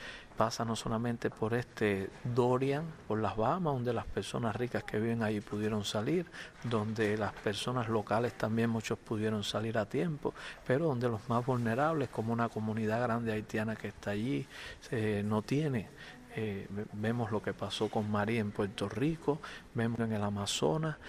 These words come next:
eh, y cómo muchas políticas de estos gobiernos de derecha influyen y determinan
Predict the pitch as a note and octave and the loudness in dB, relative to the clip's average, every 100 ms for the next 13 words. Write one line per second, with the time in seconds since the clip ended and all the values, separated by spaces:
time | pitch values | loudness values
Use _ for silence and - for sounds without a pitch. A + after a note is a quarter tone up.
0 | - - - A2+ G#2 G#2 G2 G2 - C3+ | -14 -12 -4 0 2 2 0 -4 -4 -2
1 | F#3 - - C#3 C#3 - - - B2+ C#3 | -2 0 0 0 0 -4 -12 -6 -2 -2
2 | - - - A2+ C3 B2+ - G#2+ A2+ - | -4 -4 -2 0 0 -4 -4 -4 -4 -4
3 | A2+ A#2 G#2+ A#2 A#2+ G#2+ G#2+ G2+ G2+ G#2+ | -4 -2 0 0 -2 -4 -4 -2 -2 -2
4 | - F2+ - - - A#2 G2+ - - C3+ | -2 -4 -6 -10 -4 -2 -2 0 2 2
5 | B2+ G#2+ G#2+ G#2 G2 G2+ G2 A2+ A#2+ G#2+ | 2 2 2 0 0 -2 0 0 2 0
6 | F#2 | -2